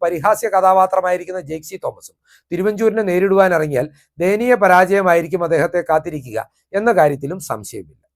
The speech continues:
യഥാർത്ഥത്തിൽ തിരുവഞ്ചൂരിനെതിരെ കരുത്തനായ ഒരു സ്ഥാനാർത്ഥിയെ ഉയർത്തിക്കാട്ടാനില്ലാത്ത സി പി എം വൃത്തങ്ങൾ രോഗബാധിതനായി സജീവ രാഷ്ട്രീയത്തിൽ നിന്ന് വിരമിച്ച സുരേഷ് കുറുപ്പിന്റെ പേര് പോലും ഈ ഘട്ടത്തിൽ ഉയർത്തിക്കാട്ടുന്നുണ്ട്. തിരുവഞ്ചൂരിനെ ഏതു വിധേനയും പരാജയപ്പെടുത്തി കോട്ടയം തിരികെ പിടിക്കുവാൻ ആഗ്രഹിക്കുന്ന സി പി എം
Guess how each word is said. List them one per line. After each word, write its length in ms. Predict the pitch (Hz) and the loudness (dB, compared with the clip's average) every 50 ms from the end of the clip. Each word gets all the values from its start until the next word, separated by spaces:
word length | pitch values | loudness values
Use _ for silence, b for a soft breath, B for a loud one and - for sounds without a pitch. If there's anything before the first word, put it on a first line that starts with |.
| _ _ - | _ _ -12
യഥാർത്ഥത്തിൽ 540 | 180 165 170 220 233 233 214 240 - 262 254 | -2 2 4 6 6 6 4 0 0 -2 -4
തിരുവഞ്ചൂരിനെതിരെ 800 | 214 190 208 190 208 226 226 202 240 240 208 233 220 202 214 220 220 | -4 -2 -2 -2 0 -2 -2 -2 -2 -2 0 0 0 0 0 0 0
കരുത്തനായ 480 | - 196 180 185 - 214 202 214 214 214 | 2 0 0 0 -2 -2 0 0 2 0
ഒരു 100 | 208 190 | 0 0
സ്ഥാനാർത്ഥിയെ 540 | - 190 180 185 190 196 196 190 - 202 208 | -2 -2 -2 0 0 0 -2 0 0 -2 0
ഉയർത്തിക്കാട്ടാനില്ലാത്ത 1040 | 196 165 180 185 - - 208 - 196 185 185 - 190 190 185 180 175 175 170 170 208 214 - _ _ _ _ - | 0 0 -2 -4 -4 -6 -4 0 0 0 2 0 0 -2 0 0 0 0 0 0 -2 -4 -4 _ _ _ _ -18
സി 160 | - - 185 | -10 -8 -8
പി 180 | 185 - - 220 | -8 -4 -2 0
എം 120 | 220 220 196 | 0 0 0
വൃത്തങ്ങൾ 380 | 170 151 151 160 135 110 90 87 - _ _ _ _ _ | 0 -2 -2 -2 -4 -4 -6 -10 -14 _ _ _ _ _
രോഗബാധിതനായി 920 | - 165 180 196 208 226 233 214 220 214 208 208 208 196 208 202 202 220 233 | 0 4 6 6 8 6 6 6 6 6 6 4 2 0 0 2 2 0 0
സജീവ 420 | - - 175 160 170 196 208 220 | 0 -2 -4 -2 -2 -2 0 2
രാഷ്ട്രീയത്തിൽ 640 | 220 208 202 208 208 - - 196 196 196 196 196 196 196 | 4 4 4 2 0 -4 -6 -4 -4 -2 -2 -2 -4 -4
നിന്ന് 200 | 196 196 196 214 | -4 -6 -6 -6
വിരമിച്ച 480 | 190 165 160 165 175 180 185 160 - 117 104 - _ _ _ _ _ | -6 -6 -4 -4 -4 -6 -6 -4 -4 -4 -4 -4 _ _ _ _ _
സുരേഷ് 380 | - 175 185 220 233 247 233 - | -6 -2 2 4 4 4 4 0
കുറുപ്പിന്റെ 380 | - 208 190 185 - 196 185 202 | -4 -4 -4 -4 -4 -4 -4 -4
പേര് 280 | - 190 180 180 190 | -4 -2 -2 0 0
പോലും 280 | 190 147 139 135 165 160 - - | 0 0 -2 -4 -4 -6 -10 -12
ഈ 100 | 156 180 | -10 -8
ഘട്ടത്തിൽ 380 | - - 151 131 147 143 175 190 202 _ | -6 -4 -4 -4 -4 -6 -8 -10 -10 _
ഉയർത്തിക്കാട്ടുന്നുണ്ട്. 800 | 143 139 143 139 143 156 139 - 98 92 - 90 85 78 _ _ _ _ - | -4 -2 -2 -2 -4 -8 -8 -6 -8 -8 -8 -12 -20 -20 _ _ _ _ -6
തിരുവഞ്ചൂരിനെ 560 | - 208 240 262 262 254 262 254 240 262 285 269 - 185 | -2 0 0 0 2 2 0 0 0 0 -2 -4 0 2
ഏതു 260 | 180 190 214 226 262 | 4 4 4 4 2
വിധേനയും 500 | 247 226 202 165 190 202 196 202 214 226 | -2 -2 -2 0 0 0 0 -2 -2 -2
പരാജയപ്പെടുത്തി 680 | 185 185 170 170 175 175 185 185 175 156 190 165 160 233 | 0 2 4 4 4 4 2 -2 -2 -4 -6 -8 -10 -12
കോട്ടയം 400 | 240 - 185 175 170 202 202 214 214 | -4 -2 0 0 0 0 -2 -2 -4
തിരികെ 260 | 180 175 180 180 208 | -6 -6 -4 -4 -4
പിടിക്കുവാൻ 440 | - 196 170 170 156 175 175 180 175 | -4 -4 -8 -8 -4 -2 -2 0 0
ആഗ്രഹിക്കുന്ന 560 | 156 143 147 156 160 160 156 143 165 160 185 | -2 -2 -2 -4 -6 -6 -6 -8 -12 -14 -14
സി 160 | 143 - 113 | -14 -16 -18
പി 180 | 101 - _ 82 | -20 -20 _ -20
എം 120 | 71 _ | -20 _